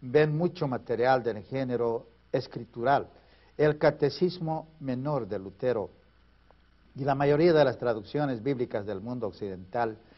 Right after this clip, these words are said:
me colocan entre los profetas, precisamente inmediatamente después de Ezequiel y antes de los profetas menores.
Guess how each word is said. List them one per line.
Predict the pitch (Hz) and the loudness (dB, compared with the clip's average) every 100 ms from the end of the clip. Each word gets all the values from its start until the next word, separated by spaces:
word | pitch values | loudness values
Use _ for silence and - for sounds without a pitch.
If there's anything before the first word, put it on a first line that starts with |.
| _ _ _ | _ _ _
me | - 127 120 | -6 -6 0
colocan | 135 147 156 151 135 | 4 6 4 0 -2
entre | 117 113 104 | -4 -4 -4
los | 95 | -6
profetas, | 95 107 92 117 - 82 - _ _ _ _ - | -10 -10 -6 -6 -6 -16 -16 _ _ _ _ -2
precisamente | 147 160 196 196 165 156 156 151 135 | 2 2 2 0 -2 -2 -6 -2 -2
inmediatamente | 120 107 104 123 120 113 113 113 107 107 | -2 -4 -4 -4 -2 -6 -6 -10 -8 -8
después | 95 90 - 151 151 | -8 -14 -2 0 2
de | 151 | -2
Ezequiel | 151 - 113 104 101 - _ _ - | -4 -4 -2 -2 -6 -14 _ _ -6
y | 123 | 2
antes | 131 156 175 165 170 156 | 6 6 2 -2 -2 0
de | 113 | -4
los | 95 87 | -6 -8
profetas | 101 92 - 139 - 147 135 - | -12 -8 -2 -4 -2 -6 -6 -14
menores. | 113 107 123 110 85 | -14 -10 -8 -8 -8